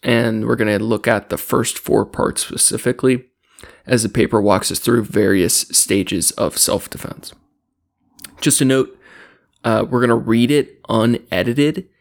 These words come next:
and the second half that we hope you check out on your own, it becomes increasingly more complicated. The scenarios really build, and it's something that really should be read. So hopefully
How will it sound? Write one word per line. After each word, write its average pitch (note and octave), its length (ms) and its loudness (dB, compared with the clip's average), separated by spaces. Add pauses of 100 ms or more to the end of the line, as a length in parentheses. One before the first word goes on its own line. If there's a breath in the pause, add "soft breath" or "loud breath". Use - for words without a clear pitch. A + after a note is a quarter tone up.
(280)
and A#2 300 0
the A2 80 -4
second - 600 0
half - 600 -8 (580)
that A2 160 2
we G#2 140 -4
hope C#3 420 -2
you - 140 0
check - 340 -4
out G2+ 260 0
on E2 140 -6
your D2+ 200 -4
own, B2+ 300 2 (460 loud breath)
it C#3+ 180 2
becomes D3 340 2
increasingly B2+ 640 2
more A#2 240 0
complicated. B2 840 -2
The G#2+ 80 -4
scenarios A2 520 2
really G#2+ 240 2
build, G2+ 440 2
and G#2 140 -4
it's - 140 -4
something D3 260 0
that C3 160 0
really G#2 180 2
should - 360 -4
be C#2+ 120 -4
read. - 380 -4
So - 160 0
hopefully A#2+ 640 0